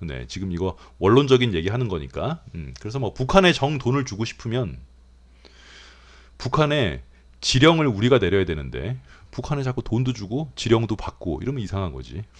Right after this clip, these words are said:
<laughs> 네. <laughs> 아이, 그렇잖아. 원래 돈 주는 사람이 갑인데. 일단 그렇습니다. 그래서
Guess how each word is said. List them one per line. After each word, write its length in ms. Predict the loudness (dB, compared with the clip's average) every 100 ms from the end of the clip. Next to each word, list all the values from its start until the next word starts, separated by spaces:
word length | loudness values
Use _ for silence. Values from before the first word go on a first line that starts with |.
| -18
<laughs> 260 | -14 -12 -8
네. 120 | -8 -8 -16 -20 -14
<laughs> 1040 | -16 -16 -20 _ -20 -20 -10 -8 -8 -14
아이, 160 | -6 -6
그렇잖아. 760 | -4 -6 -4 -4 -6 -8 -12 -8
원래 140 | -8
돈 220 | -2 -2 0
주는 180 | -2 -2
사람이 300 | -2 -2 -6
갑인데. 680 | -8 -6 -6 -6 -8 -10 -12 -18 -20 _ -20 -20 _ -20 -20 -20 -20 -20 -20 -20 -12 -4
일단 520 | 2 4 4 0 -2
그렇습니다. 480 | -2 -2 -4 -6 -2
그래서 320 | 0 2